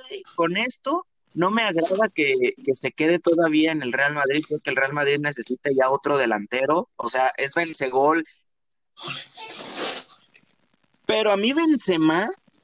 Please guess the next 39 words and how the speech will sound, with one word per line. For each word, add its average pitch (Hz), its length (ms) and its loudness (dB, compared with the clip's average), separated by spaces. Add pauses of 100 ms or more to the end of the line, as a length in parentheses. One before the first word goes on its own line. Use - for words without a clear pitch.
Benzegol, 175 840 0
ya 175 200 0
lo 196 140 -4
dije, 180 580 -4
todos 175 200 0
sus 156 140 -10
apodos 156 280 -2
que 143 100 -10
yo 131 140 -2
le 151 100 2
tengo, 151 340 0 (160)
no 170 120 4
me 233 100 0
agrada 208 320 4
para - 260 -4
que - 100 -10
continúe 190 420 -4
el 202 80 2 (400)
Real 170 180 0
Madrid 170 220 2 (100)
todavía, 156 480 2 (180)
no 180 260 2
me 226 140 2
agrada 147 440 -2
todavía, 127 540 -6
necesita 120 500 -4
el 160 60 0
Real 165 200 2
Madrid, 160 360 4 (400)
yo 208 160 0
creo 233 260 -2
que, 165 280 -2 (200)
eh, 123 100 -4 (340)
una 175 240 0
reestructuración 143 840 -2
en 190 140 0
el 135 100 0
ataque, 156 640 -4 (460)
porque 151 640 2